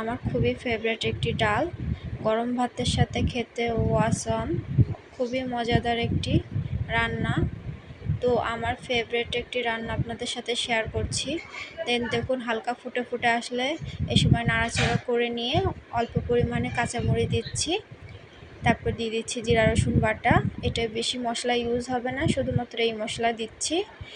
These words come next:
এবং দিয়ে দেবো অল্প পরিমাণে আদা বাটা, দিয়ে নাড়াচাড়া করে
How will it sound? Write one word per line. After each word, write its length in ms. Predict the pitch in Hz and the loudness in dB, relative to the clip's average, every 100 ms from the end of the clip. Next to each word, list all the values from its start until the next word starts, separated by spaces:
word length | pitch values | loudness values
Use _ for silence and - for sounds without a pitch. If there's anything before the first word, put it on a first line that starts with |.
| - - - | -14 -8 -4
এবং 140 | 208 220 233 | 0 2 4
দিয়ে 140 | 233 226 | 4 4
দেবো 140 | 220 226 | 4 4
অল্প 140 | 214 226 226 | 2 -2 -2
পরিমাণে 380 | 220 214 220 226 | 0 0 0 2
আদা 160 | 208 220 220 | 4 4 2
বাটা, 260 | 214 254 381 - - - - - - - - | 4 4 2 0 -10 -8 -8 -8 -12 -12 0
দিয়ে 140 | 240 247 | 4 4
নাড়াচাড়া 460 | 233 226 226 240 233 | 4 4 4 2 0
করে 180 | 247 233 | 0 0